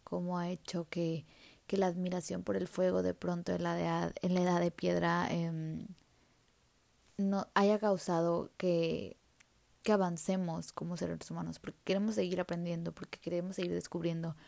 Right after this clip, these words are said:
porque queremos sentir esa misma satisfacción al ver algo, al sentir algo,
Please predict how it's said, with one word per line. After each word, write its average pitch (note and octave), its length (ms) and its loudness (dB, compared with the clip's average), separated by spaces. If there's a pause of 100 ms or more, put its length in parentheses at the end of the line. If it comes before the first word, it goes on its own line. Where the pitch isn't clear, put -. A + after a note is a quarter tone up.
(260)
porque F3+ 460 -2 (480)
queremos G3 300 -2
sentir G3 260 -2
esa G3 160 -4
misma F#3+ 220 -2
satisfacción F3 600 -4
al E3 100 -4
ver E3 160 2
algo, E3 300 0
al D#3+ 120 -4
sentir E3 340 -6
algo, E3+ 800 2